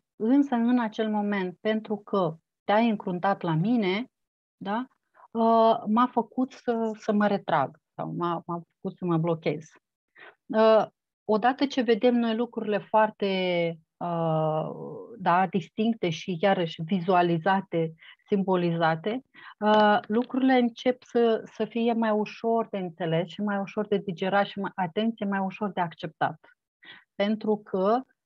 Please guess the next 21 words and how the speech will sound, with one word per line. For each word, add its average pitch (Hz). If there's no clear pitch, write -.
atâta 233
timp 254
cât 220
lucrurile 220
sunt 214
în 196
mintea 220
noastră, 185
noi 233
avem 247
impresia 262
că 247
ne 233
scapă 247
printre 226
degete, 214
că 208
sunt 220
volatile, 202
că, 196
mm, 220